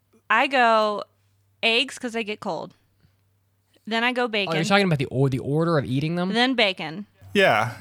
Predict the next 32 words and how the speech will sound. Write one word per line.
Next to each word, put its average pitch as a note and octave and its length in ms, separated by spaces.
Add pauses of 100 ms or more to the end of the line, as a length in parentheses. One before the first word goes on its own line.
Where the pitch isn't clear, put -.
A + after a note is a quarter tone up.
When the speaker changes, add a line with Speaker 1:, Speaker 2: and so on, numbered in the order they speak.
Speaker 3:
yeah. C#3+ 320
Speaker 1:
And A3+ 220
then G#3+ 420
Speaker 3:
Now, D#3 120
do F#3 120
you B3 120
eat A#3+ 400
those E3 300
things F3 300
to F3+ 160
completion? D3+ 800 (420)
Speaker 1:
Yes, A#3+ 420 (160)
I'm C4+ 340 (100)
a A#3 80
very A3 260
metho-, B3 240
Speaker 3:
Okay. A3 180
Speaker 1:
I'm A3+ 140
a B3+ 80
very G3+ 340
methodical G3 640
eater, G3+ 480
and G3 180
I G#3+ 100
have A3 180
to, A3+ 80
like, F#3+ 300 (580)
make G#3 340
a, F#3+ 400 (220)
so G#3 220
I G3+ 160
go G3 400